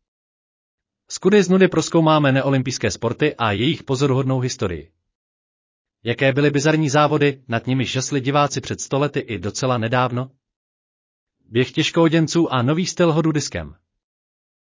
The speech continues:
Už při prvních novodobých olympijských hrách bylo zřejmé, že nebude možné jen skopírovat starověký program, za prvé byl poměrně skromný a za druhé společnost se zásadně změnila.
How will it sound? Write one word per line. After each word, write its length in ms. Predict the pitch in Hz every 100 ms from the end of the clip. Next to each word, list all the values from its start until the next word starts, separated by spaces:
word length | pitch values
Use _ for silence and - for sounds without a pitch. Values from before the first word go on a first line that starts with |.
| _ _ _
Už 160 | 139 -
při 160 | -
prvních 340 | 180 190 185 139
novodobých 460 | 147 165 160 -
olympijských 480 | 139 143 147 - 123
hrách 280 | 104 135 135
bylo 200 | 127 123
zřejmé, 420 | 101 117 123 135 123
že 180 | 120
nebude 300 | 113 170 202
možné 340 | 180 165 160 160
jen 160 | 151
skopírovat 560 | 135 143 139 135 135 123
starověký 480 | - 127 120 113 98
program, 500 | 113 107 123 135 - -
za 140 | 120
prvé 300 | 143 156 156
byl 160 | 135 113
poměrně 400 | 123 127 117 101
skromný 480 | - 127 143 147 143 -
a 120 | 113 110
za 120 | 123
druhé 280 | 120 120 117
společnost 580 | - 139 - 143 135
se 120 | - 107
zásadně 480 | 117 123 143 135
změnila. 460 | 113 117 117 85 -